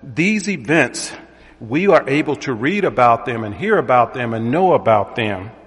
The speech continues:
And they happened a long, long time ago. Let us pray. Our blessed Heavenly Father, we're so thankful, Father, that our Lord and Savior Christ Jesus was so willing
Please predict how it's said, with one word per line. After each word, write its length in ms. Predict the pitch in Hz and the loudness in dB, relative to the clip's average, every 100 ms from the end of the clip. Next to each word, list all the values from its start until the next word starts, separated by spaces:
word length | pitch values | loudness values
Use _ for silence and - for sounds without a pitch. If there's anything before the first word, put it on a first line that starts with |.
| _ _ _ _ _ _ - - - | _ _ _ _ _ _ -20 -20 -8
And 220 | 113 117 | -4 -2
they 100 | 123 | -2
happened 400 | 131 147 147 120 | 0 -2 -2 -4
a 60 | 110 | -6
long, 720 | 110 123 120 120 120 - 113 | -4 -4 -4 -6 -10 -16 -12
long 600 | 113 107 104 107 - - | -8 -6 -8 -10 -18 -16
time 400 | - 104 98 95 - | -8 -8 -8 -12 -12
ago. 300 | 107 101 101 | -10 -4 -4
Let 240 | 113 170 | 0 -2
us 120 | 123 - | -2 -8
pray. 340 | - 98 98 - - - _ _ _ _ _ - _ _ _ _ _ _ _ _ _ - - | -6 -4 -4 -10 -20 -20 _ _ _ _ _ -20 _ _ _ _ _ _ _ _ _ -20 -2
Our 80 | 143 | 0
blessed 320 | 127 160 147 | 2 2 0
Heavenly 280 | 139 123 117 | 0 0 -2
Father, 420 | 120 113 107 107 - - - - _ _ _ _ _ _ _ _ - - - | 0 0 0 -4 -8 -20 -20 -20 _ _ _ _ _ _ _ _ -20 -16 -2
we're 180 | 151 | 0
so 200 | 143 - | 2 0
thankful, 440 | 147 143 127 - 107 | 0 -2 -2 -4 -6
Father, 460 | - 107 107 107 98 | -2 -2 0 -4 -4
that 340 | 104 101 - - - - _ _ _ _ _ - - | -4 -4 -8 -18 -20 -20 _ _ _ _ _ -14 -4
our 100 | 117 | -2
Lord 200 | 127 127 | 0 -2
and 100 | 117 | -4
Savior 260 | 127 117 | -8 -8
Christ 440 | 110 123 113 110 - | -8 -4 -2 -4 -10
Jesus 480 | 113 113 107 104 - | -8 -8 -10 -12 -12
was 120 | 101 | -12
so 240 | - 123 | -8 -6
willing 560 | 117 107 147 156 98 | -6 -4 -4 -4 -6